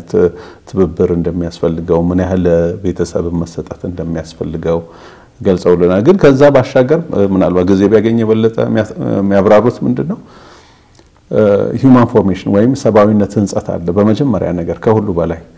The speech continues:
እ፣ አሁን በእነሱ በቤተሰብ ተወሰኑ ማለት አይደለም። ደጅ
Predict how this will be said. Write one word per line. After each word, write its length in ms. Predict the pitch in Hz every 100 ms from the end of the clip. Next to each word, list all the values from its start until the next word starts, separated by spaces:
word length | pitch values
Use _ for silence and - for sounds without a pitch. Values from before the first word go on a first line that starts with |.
| - - -
እ፣ 140 | - 98 92 87 85 - - - 90 87 85 - - _
አሁን 240 | - 101 110
በእነሱ 360 | 98 98 104 -
በቤተሰብ 440 | 110 98 92 - 135
ተወሰኑ 360 | 147 - 120 95
ማለት 280 | 87 87 85
አይደለም። 380 | 85 80 82 90
ደጅ 220 | 92 87